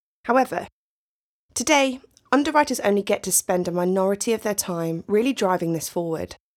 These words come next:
And as a result, there's never been a more important time for insurers to take action and enable their underwriters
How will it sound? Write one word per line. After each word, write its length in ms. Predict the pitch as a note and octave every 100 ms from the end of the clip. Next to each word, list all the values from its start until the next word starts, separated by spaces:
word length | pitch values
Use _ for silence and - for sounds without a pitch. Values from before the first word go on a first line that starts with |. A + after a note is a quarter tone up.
| _ _ _ _ _ _ _ -
And 100 | B3
as 160 | D4
a 40 | B3+
result, 600 | G3 G#3+ F3 E3+ - - _ _ _ -
there's 140 | A3+
never 200 | C#4 D4
been 240 | B3 A3
a 60 | G3+
more 200 | F#3 F3+
important 440 | F3+ - G#3 C4
time 240 | - G#3+ G3+
for 120 | G3
insurers 460 | F3+ - E3+ D#3+ -
to 120 | F3+
take 300 | - G#3 -
action 420 | F3+ - - - F#3 _ _ _ _ _
and 60 | G3
enable 320 | G3+ A3 B3+
their 180 | C4+ B3+
underwriters 800 | F3+ F3 E3 E3 - E3+ E3